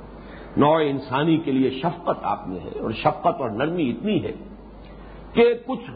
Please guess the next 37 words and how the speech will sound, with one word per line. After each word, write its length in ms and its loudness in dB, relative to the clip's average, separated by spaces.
وہ 220 2
لوگ 360 2
بھی 100 4
اس 220 4
سے 60 6
غلط 340 0
فائدہ 280 2
اٹھا 280 2
جاتے 340 -2
تھے 180 4
جو 120 0
نرمی 320 4
کے 100 2
مستحق 380 2
نہیں 160 0
تھے۔ 80 -10
ظاہر 280 4
بات 260 -4
ہے 100 -8
کہ 60 -6
جس 220 -4
انسان 380 -4
میں 220 -8
اس 180 0
کی 100 0
جو 180 2
طبیعت 520 4
ثانیہ 400 2
جو 160 4
شے 120 2
بن 220 0
گئی 220 2
ہو، 60 -6
نرمی 340 8
اس 200 2
کے 80 6
مزاج 360 2